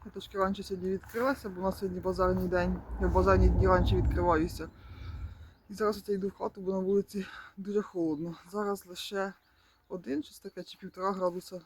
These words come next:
тепло. Хочу ще піти на берег, колись там назавжди в березі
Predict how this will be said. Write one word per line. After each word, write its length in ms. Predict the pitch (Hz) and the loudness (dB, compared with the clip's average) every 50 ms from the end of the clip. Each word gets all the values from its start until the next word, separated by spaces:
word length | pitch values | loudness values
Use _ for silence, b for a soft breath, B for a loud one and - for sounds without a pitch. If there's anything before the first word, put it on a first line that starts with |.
| _ _ - | _ _ -16
тепло. 380 | 175 175 _ 165 151 113 - - _ _ _ _ _ _ _ _ _ _ _ _ _ b b b b b b b b b b b b - | -16 -14 _ -4 -4 -4 -4 -6 _ _ _ _ _ _ _ _ _ _ _ _ _ b b b b b b b b b b b b -20
Хочу 140 | 202 - | -18 -14
ще 140 | - - 202 | -12 -12 -12
піти 220 | - _ - 196 190 | -12 _ -12 -10 -6
на 120 | 185 170 | -6 -6
берег, 280 | 185 196 220 233 233 220 - | -4 -2 -2 -2 -2 -4 -2
колись 180 | - 185 180 - | -2 -2 -2 -2
там 380 | 175 - - 185 175 170 170 - _ _ | -6 -10 -6 -6 -4 -4 -6 -8 _ _
назавжди 440 | - 170 175 170 185 180 170 180 190 | -10 -8 -6 -4 -4 -2 0 0 0
в 60 | 175 | 0
березі 500 | 170 175 175 175 175 170 165 175 175 160 | 2 2 2 2 0 0 -2 -4 -4 -6